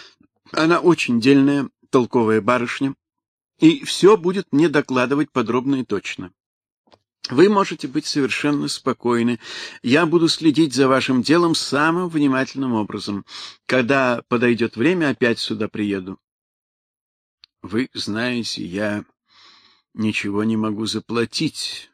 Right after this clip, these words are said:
угрюмо, с усмешкой сказал Альвера. У меня, правда, было своих несколько сот франков, но этого вам мало. И я не знаю, где они теперь. А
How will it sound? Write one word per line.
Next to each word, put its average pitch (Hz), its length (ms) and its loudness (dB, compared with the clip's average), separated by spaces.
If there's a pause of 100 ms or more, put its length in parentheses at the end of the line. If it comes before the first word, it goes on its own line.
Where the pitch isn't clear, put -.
(140)
угрюмо, 107 560 0
с - 160 -6
усмешкой - 920 -8 (280)
сказал 104 460 -8
Альвера. 95 480 -10 (1120)
У 113 60 -4
меня, 123 220 4
правда, 120 340 0
было 127 320 6
своих 113 500 -2
несколько 117 540 -4
сот - 300 -8
франков, - 640 -4
но 101 120 -8
этого 117 420 -2
вам 123 180 0
мало. 120 420 -2 (960)
И 107 100 -8
я 107 160 -2
не 123 140 0
знаю, 110 440 -4
где 95 160 -6
они 104 180 -6
теперь. - 460 -4 (1160)
А 127 220 -2